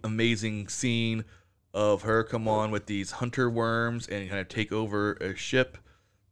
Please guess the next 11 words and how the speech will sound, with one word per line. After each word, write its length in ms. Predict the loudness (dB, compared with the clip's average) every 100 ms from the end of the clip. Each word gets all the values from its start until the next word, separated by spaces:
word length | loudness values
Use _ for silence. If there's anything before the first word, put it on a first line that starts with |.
| _ -6
Um, 340 | -2 0 0
that 120 | 0
was 100 | 0
pretty 300 | -2 -2 -2
amazing. 640 | -4 -4 -4 -2 -4 -6 -8 -18 _ _ _ -8
And 160 | -2
then 480 | 2 4 6 4 2
we 140 | 0 4
got 200 | 4 4
introduced 480 | 0 2 4 2
finally 720 | 2 6 6 6 2 2 0